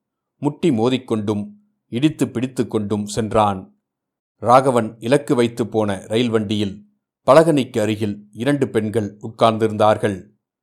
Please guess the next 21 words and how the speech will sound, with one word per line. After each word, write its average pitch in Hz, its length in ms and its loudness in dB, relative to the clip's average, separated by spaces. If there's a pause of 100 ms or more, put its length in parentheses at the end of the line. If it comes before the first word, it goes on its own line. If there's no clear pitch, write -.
(320)
அவர்களில் 139 520 2
ஒருத்தியை 117 480 -2
பார்த்து 107 440 -2 (480)
ராகவன் 120 460 2 (180)
ஏதோ 113 320 0
கேட்டான். 107 500 -2 (760)
அவள் 117 300 2 (180)
ஏதோ 120 240 2 (120)
பதில் 117 280 -2
கூறினாள். 107 540 -2 (760)
இவன் 135 280 -2
திரும்ப 151 260 2 (120)
ஏதோ 110 260 0
சொன்னான். 107 500 -2 (640)
இதற்குள் 123 460 0 (120)
ரயில் 120 300 0
நகரத் 113 360 -2
தொடங்கியது. 107 500 -2 (800)
கடைசி 156 380 2
கார்டு 117 300 4
வண்டி 107 280 -4